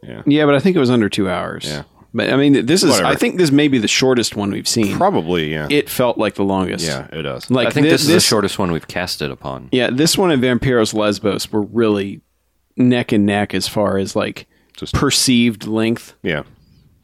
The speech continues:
Speaker 2: As far as me going,
Speaker 3: Yeah.
Speaker 2: "My God, why isn't anyone updating Twitter right now? My phone,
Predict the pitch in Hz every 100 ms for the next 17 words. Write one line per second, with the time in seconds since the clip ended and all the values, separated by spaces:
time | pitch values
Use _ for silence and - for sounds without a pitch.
0 | _ - - 127 107 113 123 117 113 110
1 | 101 73 _ _ 117 120 120 113 117 113
2 | 110 107 104 - _ _ _ - - -
3 | 113 113 117 117 113 113 110 110 107 113
4 | 104 101 - 113 104 98 95 101 95 90
5 | 90 _ - _ _ 110 101 - 120 117
6 | 110 110 107